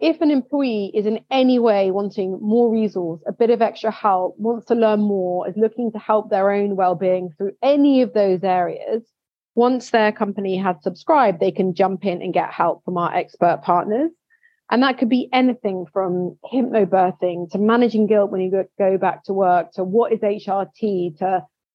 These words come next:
how will the right nutrition support my menopause, or mindfulness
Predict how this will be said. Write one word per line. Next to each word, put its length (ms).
how 180
will 460
the 80
right 320
nutrition 580
support 260
my 140
menopause, 640
or 320
mindfulness 840